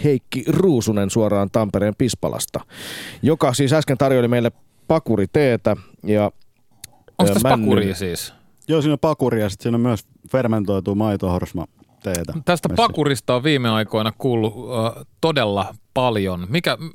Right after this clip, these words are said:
Speaker 2: se, se on kuulemma hyvää kaikkeen. Sanotaan parantavan jopa syöpiä.
Speaker 3: Kyllä, kyllä. Ja nyt viimeisin uutinen, mitä tuli vastaan, niin,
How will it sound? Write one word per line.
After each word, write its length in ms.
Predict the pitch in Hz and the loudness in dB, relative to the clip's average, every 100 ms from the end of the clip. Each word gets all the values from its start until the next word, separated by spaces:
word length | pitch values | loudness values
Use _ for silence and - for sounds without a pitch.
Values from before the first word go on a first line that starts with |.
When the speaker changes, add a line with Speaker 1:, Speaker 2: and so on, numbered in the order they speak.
| - - | -16 -8
Speaker 2:
se, 140 | - - | -8 -2
se 120 | 165 | -2
on 100 | 151 | -2
kuulemma 340 | 147 135 135 | -2 0 0
hyvää 460 | 131 160 135 101 98 - | 0 2 2 0 -2 -2
kaikkeen. 880 | 123 110 98 _ - 78 76 76 85 | -2 -2 -4 _ -14 -10 -8 -10 -10
Sanotaan 480 | - 123 113 110 104 | -6 -2 0 0 0
parantavan 520 | 123 107 95 92 95 | 0 0 -2 -2 -2
jopa 220 | 101 101 92 | -2 -2 -4
syöpiä. 640 | 107 98 82 - - - - _ _ _ _ _ _ _ | 0 0 -2 -4 -10 -10 -16 _ _ _ _ _ _ _
Speaker 3:
Kyllä, 340 | 151 139 131 120 - | 0 2 2 0 0
kyllä. 260 | 135 123 123 | 0 2 2
Ja 120 | 131 | 2
nyt 180 | 131 120 | 0 0
viimeisin 360 | 127 120 127 | 2 2 2
uutinen, 340 | 131 123 123 123 | 0 0 0 0
mitä 200 | 117 113 | 0 0
tuli 220 | 120 117 | 0 0
vastaan, 440 | 117 113 - 113 | 0 -2 -4 -2
niin, 140 | 110 | -2